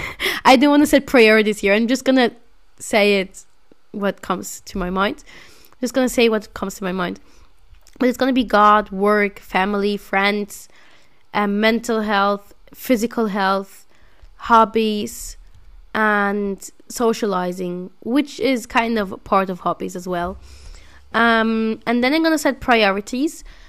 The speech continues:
and I'm gonna ask myself, this is what I've been, I, I've watched a video recently on YouTube, and this, this, um, woman, she's so great. Um, she's an, uh, an Egyptian one. Um, and she was talking about how to fix your life, and,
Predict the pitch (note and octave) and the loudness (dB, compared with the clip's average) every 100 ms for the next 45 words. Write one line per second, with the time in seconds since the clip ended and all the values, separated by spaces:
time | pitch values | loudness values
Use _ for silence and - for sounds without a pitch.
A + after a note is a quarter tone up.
0 | - - A3 A3 A3 G#3 - A#3 A#3+ B3+ | -8 0 2 2 -2 -6 -6 -2 -2 -2
1 | C4 D4 D#4+ A#3+ B3+ - B3+ A#3 G#3 C#4+ | -2 0 2 0 0 -4 -4 -2 -4 -4
2 | D#4 D#4+ B3+ B3 - A#3 A3 - G#3+ - | -2 0 0 -2 -2 -2 -2 -2 -2 0
3 | A3+ G#3+ C#4 - C#4 A3+ A#3 A#3+ B3+ C4 | -2 0 0 0 -4 -2 0 0 0 -2
4 | C4+ C4 B3+ A#3 - C#4+ C#4+ - A3 G#3+ | -2 -2 -2 -4 -4 -4 -2 -2 -2 -2
5 | A3+ A3+ - - - - - A#3+ A#3 - | -4 -6 -8 -18 -20 -20 -10 -6 -6 -8
6 | - - G3+ G3 F#3+ F#3+ - - C#4 D4 | -14 -6 -4 -4 -6 -8 -12 -2 2 2
7 | A#3 - G3 - F#3+ E3+ - E3+ F3 F#3 | 0 -2 -6 -6 -6 -6 -6 -8 -6 -10
8 | - - - F#3+ F#3 F#3 G3 - B3+ C4 | -16 -18 -8 -4 -4 -4 -8 -4 -2 0
9 | B3+ G#3 - A3 A3 - A3 A3 A3+ F3+ | 0 0 -2 -4 -4 -4 -4 -4 -6 -8
10 | F3+ F#3 G3 - - - - - A3 G#3+ | -8 -10 -12 -16 -20 -20 -14 -6 -2 -2
11 | G3+ - A3+ G#3+ B3+ C4 C4+ C4 B3 A3 | -4 -6 -6 -4 -4 -4 -6 -4 -6 0
12 | A3 G#3 G#3 G3+ - - A#3 B3 C4 C4 | 2 2 0 -4 -16 -14 -6 -4 -4 -6
13 | A3 A3 G#3 G#3+ G3 - G3 G3 | -6 -4 2 4 2 -2 -6 -6